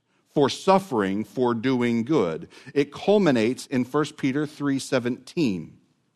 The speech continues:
"For it is better to suffer for doing good, if that should be God's will, than for doing evil." So it's clear, you can suffer for doing evil. Like, you can.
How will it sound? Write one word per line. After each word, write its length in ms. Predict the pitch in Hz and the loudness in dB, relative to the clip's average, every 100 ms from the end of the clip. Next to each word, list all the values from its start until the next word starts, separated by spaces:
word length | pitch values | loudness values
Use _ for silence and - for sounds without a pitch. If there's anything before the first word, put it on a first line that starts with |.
| _ _ _ _ _ _ _ _ - | _ _ _ _ _ _ _ _ 0
"For 160 | 147 | 2
it 180 | 156 143 | 4 2
is 160 | 147 127 | 2 -4
better 400 | 110 196 269 156 | 2 4 4 2
to 160 | 131 | 0
suffer 500 | 120 - - - 120 | -6 0 -2 0 -4
for 180 | 104 107 | -2 -4
doing 440 | 98 123 101 90 92 | -2 0 0 -2 -2
good, 580 | 208 127 80 98 160 - _ _ _ _ _ _ - - | 2 2 0 -4 -8 -10 _ _ _ _ _ _ -20 -6
if 220 | 160 151 147 | 0 0 2
that 340 | 151 165 180 | 4 6 4
should 340 | - - 165 123 | -4 -4 -4 0
be 360 | 165 127 123 | 0 2 0
God's 420 | 131 147 143 131 131 | 0 2 2 2 -2
will, 460 | 160 170 107 104 | 2 2 4 2
than 460 | 104 139 156 175 185 | 0 2 4 4 2
for 280 | 180 160 151 | 0 2 2
doing 380 | 139 143 139 | 0 0 2
evil." 420 | 160 120 82 60 - - _ | 0 -2 -6 -12 -18 -20 _
So 160 | 185 | 2
it's 120 | 185 | 2
clear, 240 | - 285 160 | 2 2 4
you 180 | 147 220 | 2 2
can 160 | 208 | 2
suffer 380 | 185 294 277 185 | 2 2 4 2
for 140 | 196 | 2
doing 260 | 180 190 208 | 2 4 4
evil. 360 | 277 143 - - _ _ _ _ _ _ _ _ - | 4 2 -4 -8 _ _ _ _ _ _ _ _ -6
Like, 140 | 175 | -2
you 80 | 233 | 0
can. 420 | 269 294 113 71 | 4 4 4 -2